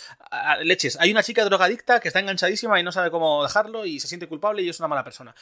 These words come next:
Hay una chica que quiere gustar a, a otros chicos y lo hace de la manera incorrecta porque tal.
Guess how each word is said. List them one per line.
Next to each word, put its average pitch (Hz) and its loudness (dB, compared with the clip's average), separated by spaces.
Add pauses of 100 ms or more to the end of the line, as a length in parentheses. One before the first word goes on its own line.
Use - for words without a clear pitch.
(200)
Hay 156 -4
una 180 -4
chica 220 -4
que 156 -4
quiere 190 -2
gustar 180 0
a, 165 4 (260)
a 160 -2
otros 165 -4
chicos 196 -8
y 156 -6
lo 151 -2
hace 175 -6
de 170 0
la 156 2
manera 160 -2
incorrecta 160 -6
porque 127 -14
tal. 131 -8